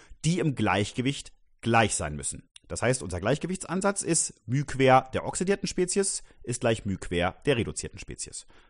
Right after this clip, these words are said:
Ja, und das μ quer, das ist jeweils das echte μ, also das chemische Potenzial, plus Z mal F mal Phi.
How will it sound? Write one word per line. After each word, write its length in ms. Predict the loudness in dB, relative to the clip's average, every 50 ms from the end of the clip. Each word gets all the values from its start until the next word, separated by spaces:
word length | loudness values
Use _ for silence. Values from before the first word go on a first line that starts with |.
| -4
Ja, 120 | 0 2 2
und 80 | 2
das 160 | 0 -4 -2 0
μ 120 | -2 0
quer, 300 | 2 8 8 8 8 8
das 140 | 4 0 0
ist 160 | -2 -4 -2
jeweils 340 | 0 2 4 4 4 4 2
das 240 | 0 0 0 0 -6 -4 4
echte 320 | 4 4 4 4 -2 -2 0
μ, 260 | 2 2 2 2 2
also 160 | 0 0 0 -2
das 120 | -6 -4
chemische 320 | -2 -2 -2 0 0 -2
Potenzial, 600 | -2 -2 -2 -2 -4 -2 2 4 6 6 6 4 2 -8 -20 -20 -14 -6
plus 320 | 0 2 2 2 2 -4 -8 -8
Z 300 | -4 0 0 0 0 2
mal 100 | 0 0
F 260 | 0 -2 -8 -10 -10 -4
mal 120 | 0 0 0
Phi. 280 | 0 0 -4 -4 -6